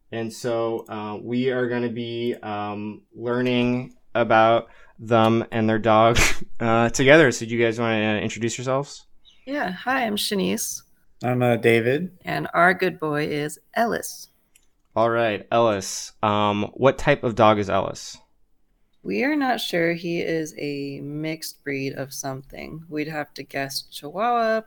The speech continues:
Speaker 2: Pomeranian, um, something like that.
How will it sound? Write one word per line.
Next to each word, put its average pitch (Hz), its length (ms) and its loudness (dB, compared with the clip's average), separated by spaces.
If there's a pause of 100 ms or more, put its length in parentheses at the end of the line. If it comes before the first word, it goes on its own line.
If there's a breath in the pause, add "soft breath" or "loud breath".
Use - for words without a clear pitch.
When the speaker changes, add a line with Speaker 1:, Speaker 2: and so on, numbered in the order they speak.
(120)
Speaker 2:
Pomeranian, 165 880 -6 (1000)
um, 143 520 -12
something - 320 -14
like 139 160 -10
that. - 320 -8